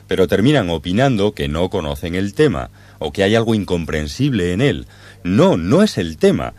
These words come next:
simplemente no conocen la nomenclatura. Pudo empezar en algún punto del curso de H C A o H P A. Un día alguien saltó y dijo, "Bueno, eso es un candado".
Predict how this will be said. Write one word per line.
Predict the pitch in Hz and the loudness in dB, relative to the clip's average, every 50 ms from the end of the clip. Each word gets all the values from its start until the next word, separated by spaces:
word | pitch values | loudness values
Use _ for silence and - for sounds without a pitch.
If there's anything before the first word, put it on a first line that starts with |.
| - - - | -20 -20 -12
simplemente | - - 110 113 120 147 139 101 85 85 92 - 139 107 | -4 0 0 0 2 2 0 0 0 -2 -2 0 0 0
no | 85 85 | 0 -2
conocen | - 98 90 101 - 127 127 110 | -4 -4 -4 -4 -4 -2 -2 -2
la | 85 71 | -2 -2
nomenclatura. | 69 67 67 65 65 - 71 67 69 - 160 175 113 73 64 58 - - - - - - - - - - - - - - - - - - - - - - - - - - - - - - - - | -4 -4 -6 -6 -6 -6 -6 -4 -4 -2 -2 0 0 -2 -4 -8 -14 -18 -20 -20 -20 -20 -20 -20 -20 -20 -20 -20 -20 -20 -20 -20 -20 -20 -20 -20 -20 -20 -20 -20 -20 -20 -20 -20 -20 -20 -12 -4
Pudo | - 127 147 180 180 | 0 2 4 4 4
empezar | 135 - - 82 78 123 139 135 110 | 2 2 -2 -4 0 2 2 2 2
en | 85 80 | 0 -2
algún | 78 76 78 113 123 110 | -4 -4 -4 -4 -4 -2
punto | - 107 101 95 107 92 | -2 -2 -2 -2 -2 -4
del | 80 73 67 | -4 -4 -6
curso | - 101 95 - - 98 73 | -6 -8 -8 -4 -4 -4 -2
de | 73 80 | 0 0
H | 92 - - - 78 | -2 -2 -2 -6 -8
C | - - 73 | -4 -2 -2
A | 95 110 104 95 92 - - - - | 0 0 -2 -2 -6 -12 -20 -14 -8
o | 71 73 82 | -4 -4 -4
H | 80 - - 67 | -4 -6 -8 -6
P | 69 71 | -4 -2
A. | 85 101 107 98 87 - - - - - - - - - - - - 113 | -2 0 -2 -2 -4 -6 -12 -20 -20 -20 -20 -20 -20 -20 -20 -10 -4 0
Un | 113 117 | 0 2
día | 117 117 107 98 | 4 4 4 4
alguien | 104 110 113 101 | 2 2 0 -2
saltó | - - 80 80 78 - 110 107 95 | 0 -2 -4 -4 -2 0 0 0 0
y | 85 | -2
dijo, | 90 82 - 82 76 - - - - - | -4 -6 -6 -6 -6 -6 -8 -18 -8 -2
"Bueno, | 120 143 143 101 104 | 0 2 2 2 0
eso | - - 143 | -2 -4 -6
es | - 139 | -4 -4
un | 127 95 | -4 -4
candado". | - 78 73 78 92 92 73 67 60 58 | -2 -4 -2 0 -2 -2 -2 -4 -8 -12